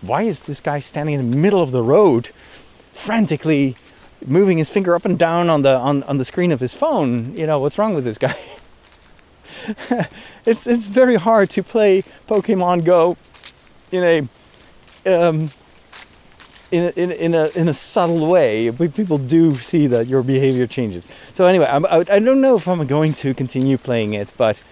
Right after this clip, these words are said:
it was fun. And the reason I tried that out is that,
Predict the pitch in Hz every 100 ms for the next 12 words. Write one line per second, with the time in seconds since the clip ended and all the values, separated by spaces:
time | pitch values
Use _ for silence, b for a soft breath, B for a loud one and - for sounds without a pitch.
0 | B B B B - - 208 180 - 220
1 | 208 185 160 175 294 220 160 104 - _
2 | _ - - _ - 156 - 127 120 196
3 | 262 131 73 92 123 117 131 120